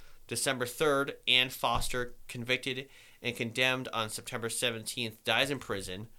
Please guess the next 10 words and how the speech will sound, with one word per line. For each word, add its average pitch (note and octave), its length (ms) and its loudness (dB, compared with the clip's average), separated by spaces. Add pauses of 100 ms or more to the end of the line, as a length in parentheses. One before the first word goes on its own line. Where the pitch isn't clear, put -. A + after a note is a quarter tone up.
(640)
Rebecca B2+ 640 0
Ames A#2+ 500 0
petitions C#3 640 -2
the B2+ 80 -2
governor A#2 380 2
for A2+ 200 -2
release, A2 640 -2 (720)
recant-, B2+ 520 -4
retracting C3 840 0
her G#2 300 -4